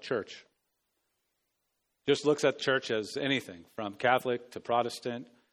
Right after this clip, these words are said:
from Baptist to Pentecostal, from Lutheran to whatever,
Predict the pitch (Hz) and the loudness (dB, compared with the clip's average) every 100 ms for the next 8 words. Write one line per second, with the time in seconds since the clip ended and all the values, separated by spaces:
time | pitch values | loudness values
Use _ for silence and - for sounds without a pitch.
0 | _ _ - 92 107 123 - 120 - - | _ _ -10 -4 4 4 4 -2 -6 -8
1 | - 120 117 113 - 113 113 104 101 87 | -6 -4 -2 -2 -2 -6 -8 -10 -14 -14
2 | 82 _ 110 135 127 123 123 120 - 95 | -16 _ -2 -2 0 -2 -4 -6 -10 -14
3 | 90 _ 110 120 113 87 73 | -16 _ -6 -4 -4 -6 -14